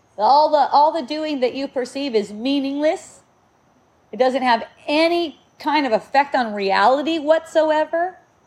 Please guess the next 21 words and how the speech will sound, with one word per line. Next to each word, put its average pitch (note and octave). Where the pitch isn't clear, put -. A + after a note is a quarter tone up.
It's A3
just A#3+
making C#4
a C#4
story. A3
So A3+
let B3+
the C#4
stories C4+
be C4+
for B3
fun. C#4
Let B3
'em B3+
be C4
entertaining. B3+
All C4+
your D#4+
stories C#4+
are B3
funny. G3+